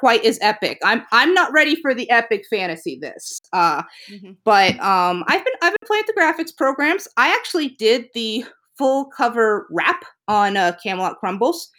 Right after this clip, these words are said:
Speaker 1: and I was pretty proud that I managed to make that happen 'cause I only had the front. Um, but cover art is the s-, uh, biggest expense, um, and then editing, and you can't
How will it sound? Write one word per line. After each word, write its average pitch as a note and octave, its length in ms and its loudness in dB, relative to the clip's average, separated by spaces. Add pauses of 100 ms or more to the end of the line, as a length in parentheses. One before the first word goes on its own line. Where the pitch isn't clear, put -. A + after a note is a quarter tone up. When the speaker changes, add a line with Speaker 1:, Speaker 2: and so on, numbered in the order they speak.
(220)
Speaker 1:
and G3+ 80 0
I - 20 2
was G3+ 80 -2
pretty A#3 220 0
proud G3 340 2
that G3 80 -2
I F#3 60 0
managed F3+ 300 -4
to G#3 40 -6
make F3+ 140 -6
that E3+ 80 -2
happen F3+ 280 -2
'cause G3 120 -12
I G#3 60 -4
only F#3+ 120 -6
had D#3+ 100 -6
the E3 60 -10
front. - 240 -4 (600)
Um, F#3 580 2
but A3 320 4 (380)
cover A3+ 500 0
art C4 260 4 (160)
is G3 640 0
the G#3 300 -8
s-, - 420 -12
uh, G3 380 2
biggest D4 400 -2
expense, - 720 -4 (200)
um, F3 460 0
and G#3+ 100 -6
then A#3 140 -4
editing, G3 500 -2
and - 160 -8
you - 80 -14
can't A#3 220 -2